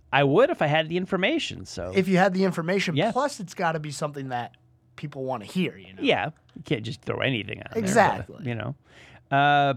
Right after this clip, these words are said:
Speaker 1: Panthers making some moves in the front office
Speaker 2: Yeah,
Speaker 1: as well. Is
Speaker 2: we
Speaker 1: that, is that gonna be on the scoreboard tonight?
Speaker 2: It will. We're gonna cover that. I have a little bit to say about that. I've been tough on the Panthers, and it's
Speaker 1: <laughs>
Speaker 2: not,
Speaker 1: Yes,
Speaker 2: it's
Speaker 1: you
Speaker 2: not,
Speaker 1: have.
Speaker 2: it's not getting any better.
Speaker 1: Yeah,
Speaker 2: That's
Speaker 1: what
Speaker 2: all I have to say.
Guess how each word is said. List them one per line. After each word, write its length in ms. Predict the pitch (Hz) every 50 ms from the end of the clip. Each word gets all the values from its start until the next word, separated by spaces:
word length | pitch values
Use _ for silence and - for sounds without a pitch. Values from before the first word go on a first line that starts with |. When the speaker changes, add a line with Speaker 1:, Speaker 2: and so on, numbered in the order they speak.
| -
Speaker 1:
Panthers 720 | - - 185 190 214 208 190 160 131 123 113 101 - - - _ _ - - - _ _ _ _ _ _ _ -
making 200 | 127 151 156 151
some 140 | 127 131 139
moves 240 | 139 151 165 143 135
in 60 | 139
the 60 | 143 131
front 260 | - - 185 214 -
office 420 | 127 113 95 90 - - - 139 139
Speaker 2:
Yeah, 360 | 143 143 156 185 220 233 202
Speaker 1:
as 60 | 160
well. 340 | 131 139 160 180 165 135 113
Is 80 | 107 117
Speaker 2:
we 40 | 135
Speaker 1:
that, 260 | 139 143 131 135 131
is 100 | 127 117
that 160 | 135 170 214
gonna 140 | 214 190 143
be 120 | 123 127 117
on 80 | 110
the 40 | 107 104
scoreboard 440 | - - 117 113 104 107 107 101
tonight? 260 | - 120 113 104 98 - - -
Speaker 2:
It 200 | - 156 175 175
will. 400 | 151 151 156 170 190 202 226 254
We're 140 | 226 202 180
gonna 180 | 175 180 185
cover 360 | 165 - - - 185 175 165 160
that. 220 | 160 160 165 175
I 80 | 175 160
have 200 | 151 185 196 190
a 60 | 214
little 520 | 220 220 220 226 247 254 262 262 254 247
bit 220 | 220 226 233 214 -
to 100 | - 180
say 280 | - - 190 180 175
about 260 | 170 160 156 151 151
that. 120 | - 147 147
I've 100 | 147 147 143
been 160 | 160 151 147
tough 320 | - - 185 190 185 -
on 140 | 185 175 165
the 80 | 160 147
Panthers, 540 | - 151 160 156 151 143 143 135 127 120 127
and 80 | 131
it's 160 | - 127 - -
Speaker 1:
<laughs> 0 |
Speaker 2:
not, 300 | 240 156 156 156 156 151 185 -
Speaker 1:
Yes, 80 | 151
Speaker 2:
it's 160 | 170 - -
Speaker 1:
you 40 | 160 156
Speaker 2:
not, 200 | 156 160 165 143
Speaker 1:
have. 100 | 147 - - - - - - - -
Speaker 2:
it's 200 | 165 147 - -
not 260 | 165 160 170 180 156
getting 340 | 147 156 156 156 147 143 143
any 140 | 139 131 113
better. 360 | 107 - 107 87 85 90 - - - - - - - _ _ _ - - _ _ _ _ _ _ _ _ _ _
Speaker 1:
Yeah, 140 | - 147 135 139
Speaker 2:
That's 100 | 139 143
Speaker 1:
what 80 | 160 151
Speaker 2:
all 60 | 147
I 80 | 139
have 100 | 139 135
to 80 | 127 123
say. 160 | - - -